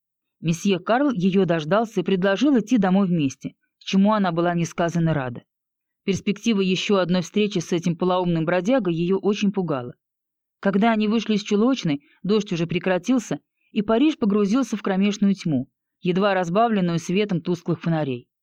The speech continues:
Анни шла рука об руку с месье Карлом и то и дело оглядывалась. Ей казалось,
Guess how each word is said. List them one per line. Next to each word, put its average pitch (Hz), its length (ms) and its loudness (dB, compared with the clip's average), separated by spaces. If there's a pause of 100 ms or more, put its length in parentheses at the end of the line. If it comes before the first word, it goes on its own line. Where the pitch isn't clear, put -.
(440)
Анни 202 320 2
шла 180 260 0
рука 170 260 -2
об 196 260 0
руку 170 200 -2
с 160 100 -8
месье 170 320 -4
Карлом 196 460 0 (240)
и 185 100 -14
то 277 200 2
и 269 60 4
дело 226 320 2
оглядывалась. 156 720 -2 (540)
Ей 190 220 4
казалось, 196 560 0